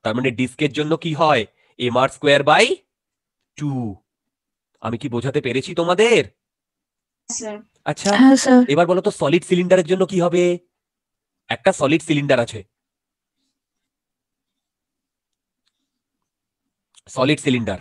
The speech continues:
Speaker 1: ওকে, যার রেডিয়াস আর, আর এইটা হচ্ছে তোমার মাস এম।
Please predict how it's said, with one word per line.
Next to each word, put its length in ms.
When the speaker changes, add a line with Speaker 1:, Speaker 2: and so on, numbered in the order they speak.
Speaker 1:
ওকে, 240
যার 260
রেডিয়াস 320
আর, 200
আর 220
এইটা 320
হচ্ছে 220
তোমার 260
মাস 300
এম। 100